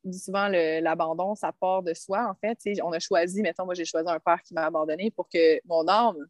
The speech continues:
puisse passer par la guérison de cette blessure-là, parce que c'est pas lui qui m'a abandonné, j'ai choisi de le vivre par le choix d'incarnation, en passant par lui,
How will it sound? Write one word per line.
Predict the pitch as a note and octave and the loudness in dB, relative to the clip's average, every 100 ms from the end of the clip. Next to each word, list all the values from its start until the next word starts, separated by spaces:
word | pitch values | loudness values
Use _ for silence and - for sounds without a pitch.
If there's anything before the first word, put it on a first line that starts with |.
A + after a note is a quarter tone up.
| _ | _
puisse | G3+ G#3 | -6 -4
passer | - E3 - G3+ | -2 -2 -2 -4
par | D3+ _ _ - | -4 _ _ -4
la | E3+ | -2
guérison | E3+ E3 F3 F#3+ F#3+ | 0 0 0 2 2
de | D#3+ | 0
cette | - D3+ - | 0 -4 -4
blessure-là, | D#3 E3 E3 E3 F3 G3 C#4 _ _ _ - _ - | 2 2 2 -2 4 4 4 _ _ _ -20 _ -2
parce | F3 | 2
que | F#3+ | 2
c'est | F#3 | 0
pas | F#3+ F#3+ | 2 2
lui | A3 | 2
qui | A#3+ | 2
m'a | G#3 | 2
abandonné, | F#3 F3 F#3+ B3+ | 4 2 2 0
j'ai | A3 G#3 | 0 -2
choisi | - A#3 A3 A3+ C4 | 0 0 0 -2 -2
de | F3 | -2
le | F3+ | -4
vivre | G#3 F3 E3+ _ _ _ _ | -8 -8 -12 _ _ _ _
par | - E3+ | 2 2
le | F3 | 2
choix | F#3+ F3 | 0 -4
d'incarnation, | F3 E3+ D#3+ F3 A3 | -2 -2 -2 -2 0
en | G3+ | 0
passant | E3+ E3 G3+ | 0 -2 -2
par | G3 E3 | -2 0
lui, | F3+ A#3 D4 | 2 2 2